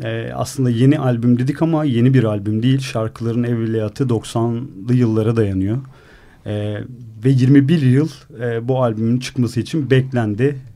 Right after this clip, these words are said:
Neden yirmi bir yıl beklemeyi tercih ettiniz diyerek böyle bir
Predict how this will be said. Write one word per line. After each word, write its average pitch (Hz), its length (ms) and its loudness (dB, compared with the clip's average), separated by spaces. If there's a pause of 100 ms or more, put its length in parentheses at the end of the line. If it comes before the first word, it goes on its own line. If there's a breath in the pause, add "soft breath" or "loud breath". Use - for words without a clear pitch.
(360)
Neden 147 280 2
yirmi 127 360 4
bir 120 140 4
yıl 107 280 -4
beklemeyi 110 480 -2
tercih 113 360 -2
ettiniz 117 400 -4
diyerek 131 380 0
böyle 110 260 -2
bir 135 180 -2